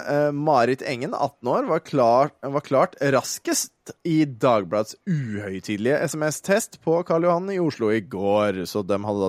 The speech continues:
tydeligvis gått rundt og bølla med litt det. Kjæresten Erik, eh, Gjershaug, eh, er ikke i tvil om at jenter er best på S M S. Det er en jenteting å skrive raske tekstmeldinger, mener han. Marit Engen var bare tjueén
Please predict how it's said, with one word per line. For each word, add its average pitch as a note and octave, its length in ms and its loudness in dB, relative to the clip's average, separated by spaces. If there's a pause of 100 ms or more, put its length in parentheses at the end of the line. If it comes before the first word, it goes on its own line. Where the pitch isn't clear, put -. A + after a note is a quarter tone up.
tydeligvis F2+ 320 -6
gått F#2 240 -4
rundt F#2+ 240 -10
og F2+ 460 -2
bølla F#2+ 260 0
med F#2+ 160 -6
litt G2 160 -4
det. F#3 140 0 (500)
Kjæresten B2 540 -2 (580)
Erik, C3 480 2
eh, B2 320 0
Gjershaug, B2+ 800 0
eh, C3+ 300 2 (220)
er G#2+ 100 -2 (100)
ikke A2+ 300 -8
i - 80 -4
tvil A3 260 -4
om B2+ 80 -6
at D#3+ 80 -6
jenter A2+ 380 -2
er F#2 80 -2
best - 180 -6
på G#2+ 140 -2
S B2 100 -8
M E2 60 -12
S. - 160 -14 (420)
Det D3+ 80 4
er F3 220 6
en F3+ 100 0
jenteting D#3 560 0
å E3+ 80 4
skrive D3 480 6
raske C#3 380 0
tekstmeldinger, C3+ 800 0
mener G#2 260 -2
han. F2 160 -6 (160)
Marit G2+ 540 -2
Engen B2 260 -2
var D#3 160 2
bare D3 320 4
tjueén G3 540 -4